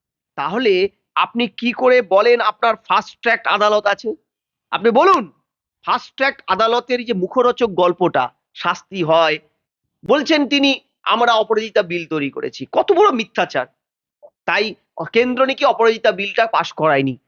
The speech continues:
আপনি জানেন, আপনার চ্যানেলের মাধ্যমে আমি জানাচ্ছি, অপরাজিতা বিলটা যে তড়িঘড়ি করে একটা গলত টেকনিক্যাল এরর রেখে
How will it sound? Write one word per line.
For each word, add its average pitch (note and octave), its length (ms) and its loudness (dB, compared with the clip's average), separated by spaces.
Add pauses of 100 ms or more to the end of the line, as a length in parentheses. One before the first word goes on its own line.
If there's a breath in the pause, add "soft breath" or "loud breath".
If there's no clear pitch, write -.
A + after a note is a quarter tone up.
(160)
আপনি G3 260 -2
জানেন, E3 400 0 (280)
আপনার A3 240 -4
চ্যানেলের G3 300 -2
মাধ্যমে E3 340 -2
আমি D3 200 -4 (280)
জানাচ্ছি, C#3+ 520 -4 (380)
অপরাজিতা G#3 520 2
বিলটা F3 600 0 (520)
যে G3 440 2 (440)
তড়িঘড়ি G#3+ 460 -2
করে F#3+ 340 0 (160)
একটা - 180 -2
গলত F3+ 580 2 (760)
টেকনিক্যাল G3+ 720 0
এরর G#3 300 4
রেখে F#3+ 360 0